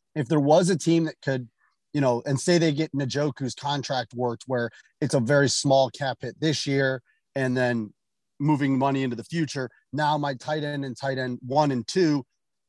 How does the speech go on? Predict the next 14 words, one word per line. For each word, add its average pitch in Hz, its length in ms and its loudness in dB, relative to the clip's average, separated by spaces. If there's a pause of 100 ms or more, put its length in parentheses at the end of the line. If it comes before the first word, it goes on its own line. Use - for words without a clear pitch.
(160)
combines 151 580 -2
for, 135 140 -12
say, 131 460 -4 (100)
fourteen 139 460 -4
million, 131 260 0
fifteen 131 400 -4
million 120 280 0
combined. 120 640 2 (560)
Now 143 340 2
it 123 80 -6
doesn't 131 280 -6
look 127 160 -10
so 120 200 -6
bad. 98 280 -6